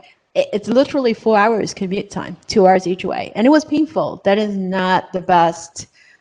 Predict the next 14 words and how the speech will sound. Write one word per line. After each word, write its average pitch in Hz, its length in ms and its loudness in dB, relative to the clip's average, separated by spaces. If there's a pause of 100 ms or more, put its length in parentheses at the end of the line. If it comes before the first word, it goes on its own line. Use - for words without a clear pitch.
(280)
way 185 320 4
of, 180 420 -2 (140)
of 170 200 -6
life. 135 260 -6
That's 175 160 -8
not 185 200 -8
the 180 60 -12
best 170 240 -4
way 165 120 -4
to 165 120 -8
spend 175 680 -4
your 165 200 -6
time 180 720 -6
either. 190 580 -4